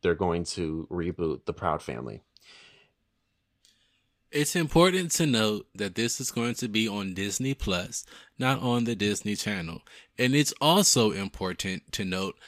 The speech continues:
Speaker 2: that I will not be sharing my Disney Plus password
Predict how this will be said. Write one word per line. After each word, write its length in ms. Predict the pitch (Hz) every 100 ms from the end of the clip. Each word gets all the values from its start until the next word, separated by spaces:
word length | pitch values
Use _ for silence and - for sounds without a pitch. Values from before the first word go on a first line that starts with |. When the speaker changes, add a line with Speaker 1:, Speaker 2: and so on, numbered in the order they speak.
| -
Speaker 2:
that 140 | 117 -
I 160 | 143 156
will 220 | 123 110
not 600 | 104 110 120 - - - -
be 140 | 104
sharing 400 | 98 110 101 95
my 140 | 92
Disney 440 | 90 87 104 - 143
Plus 300 | - 151 151
password 800 | - 98 98 - 95 95 95